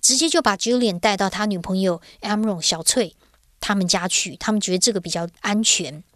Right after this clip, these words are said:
好，我们来看一下第三段第五句这里，realizing在这里是一个分词构句哦。还原的话，本来应该有一个连接词when或者是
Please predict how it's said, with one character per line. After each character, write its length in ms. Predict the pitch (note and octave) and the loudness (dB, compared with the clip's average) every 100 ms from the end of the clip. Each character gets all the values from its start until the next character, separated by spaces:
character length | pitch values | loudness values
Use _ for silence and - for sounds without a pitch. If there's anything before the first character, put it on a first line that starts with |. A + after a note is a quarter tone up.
| _ - | _ -12
好， 160 | - - | -12 -2
我 100 | F#3+ | 0
们 100 | A3 | 4
来 100 | A#3 | 2
看 160 | - C#4 | 2 0
一 60 | |
下 100 | A3+ | 0
第 140 | G#3 G#3+ | 0 0
三 220 | G#3+ G#3 | 0 2
段 180 | A3+ G3 | 2 0
第 180 | C#4+ C4 | -4 -2
五 260 | B3 F#3 | -2 -2
句 240 | D#3+ - D#4 | 0 -2 4
这 160 | A#3+ | 4
里， 180 | G3 F#3 - - - - - | 4 0 -18 -20 -20 -16 0
realizing 920 | A3 E4+ G4 C4+ G3+ F3+ E3+ E3+ D#3+ - - | 4 4 4 2 2 2 2 0 -4 -14 -10
在 160 | - A3+ | -2 0
这 160 | A#3+ | 2
里 80 | A3+ | 0
是 140 | F3 G#3 | 0 0
一 40 | |
个 120 | G3 | -2
分 180 | F3+ G#3 | -2 0
词 160 | - F3+ | 0 0
构 220 | G3+ F3+ | -2 -2
句 260 | - G3 | -6 -4
哦。 260 | F3 E3 E3+ - - - | -2 -2 -6 -10 -18 -8
还 260 | - G#3 F#4+ | 2 2 4
原 160 | D#4 A3+ | 2 4
的 100 | B3 | 2
话， 220 | C4+ G#3 | 2 0
本 180 | - F3 | -2 -2
来 140 | F3 | 0
应 100 | G#3+ | 2
该 140 | A3 | 2
有 160 | A3+ F3+ | 2 2
一 100 | E3+ | 0
个 160 | F#3 F#3 | -2 -2
连 320 | F3 E3+ F3+ | 0 0 0
接 220 | B3 B3+ | 0 2
词 420 | - - F3+ F3+ - - - - - | 2 2 0 -4 -8 -16 -16 -14 0
when 480 | B3 F#4 F4+ A3+ - | 4 4 4 0 -4
或 180 | - B3 | -2 0
者 80 | G3 | 2
是 240 | E3 G#3 | 2 0